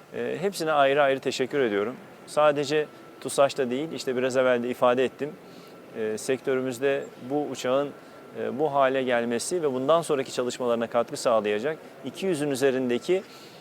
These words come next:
alt yüklenicilerimizin, onların çalışanlarına, güvenlik görevlilerinden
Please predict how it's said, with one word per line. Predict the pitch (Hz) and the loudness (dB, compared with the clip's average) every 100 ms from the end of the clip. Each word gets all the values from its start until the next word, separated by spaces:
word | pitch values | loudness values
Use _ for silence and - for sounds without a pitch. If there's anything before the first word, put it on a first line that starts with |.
| - - | -6 0
alt | 170 156 | 0 0
yüklenicilerimizin, | 143 135 139 120 123 123 123 120 147 190 202 - - | -6 -4 -4 -2 -2 -2 -2 -4 -4 -6 -10 -18 -8
onların | 127 135 147 165 | -4 -2 -2 0
çalışanlarına, | 151 135 127 110 107 98 120 175 - - - - 120 | 0 0 0 -2 -2 -4 -6 -8 -14 -20 -20 -18 -4
güvenlik | 123 139 156 147 | 0 2 0 0
görevlilerinden | 131 123 117 113 113 131 170 | 2 2 2 0 0 -2 -4